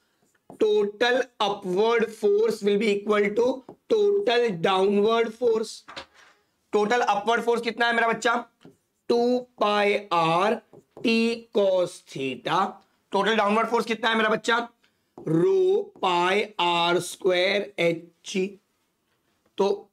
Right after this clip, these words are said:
पाई, पाई, एक आर, एक आर, तो क्या मिला यहां पर? टू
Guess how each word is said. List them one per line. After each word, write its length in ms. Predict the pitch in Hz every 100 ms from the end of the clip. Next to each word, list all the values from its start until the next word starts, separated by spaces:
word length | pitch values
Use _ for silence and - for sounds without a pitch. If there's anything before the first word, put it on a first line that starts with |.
| _
पाई, 320 | 180 175 202 233 - -
पाई, 360 | - 180 208 240 - _ -
एक 280 | 202 220 - -
आर, 300 | 202 214 220 -
एक 240 | 175 175 135
आर, 220 | 120 110 185
तो 80 |
क्या 160 | 165 196
मिला 140 | 196
यहां 160 | 190 180
पर? 260 | 185 233 - _ _ _ _ _ _ _ _ - - -
टू 440 | 247 262 262 -